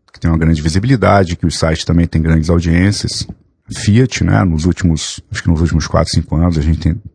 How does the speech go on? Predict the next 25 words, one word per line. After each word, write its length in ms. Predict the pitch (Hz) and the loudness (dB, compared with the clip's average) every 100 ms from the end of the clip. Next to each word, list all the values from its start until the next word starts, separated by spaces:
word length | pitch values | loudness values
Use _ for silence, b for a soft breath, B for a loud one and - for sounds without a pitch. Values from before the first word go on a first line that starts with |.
| - | -10
feito 300 | - 80 - | -4 -4 0
todos 220 | 87 80 | -2 0
os 60 | - | -2
trabalhos 540 | 76 76 85 95 78 | -2 2 2 2 0
da, 440 | 73 - - 82 - - | 0 0 0 -2 -6 -12
da 480 | - - 98 95 73 | -8 -6 -4 -2 -2
Fiat, 360 | - 90 80 | -2 -2 -2
praticamente 500 | - 78 - 76 82 | -4 -4 0 0 -2
todos, 400 | - 82 90 78 | -2 0 0 0
no, 260 | 82 78 76 | 0 0 2
em 100 | 80 | 2
ambiente 340 | 73 71 67 | 2 0 -2
digital. 420 | 90 - 82 92 - - | -4 -2 0 0 -4 -4
É, 640 | 82 80 82 82 80 80 80 | 0 2 4 4 4 2 2
o 100 | 92 | 2
Bradesco, 560 | 95 80 90 107 - | 0 0 0 -2 -2
a 40 | 73 | -4
gente 220 | 80 - | -4 -4
faz 200 | 78 73 | -4 -2
grande 280 | 87 95 76 | 0 -2 -2
parte 400 | 78 80 85 87 | 0 0 0 -4
do 60 | 78 | -4
trabalho 340 | - 73 73 | -2 0 0
do 80 | 76 | 0
Bradesco. 680 | 82 78 85 101 - - | 0 2 0 0 -4 -14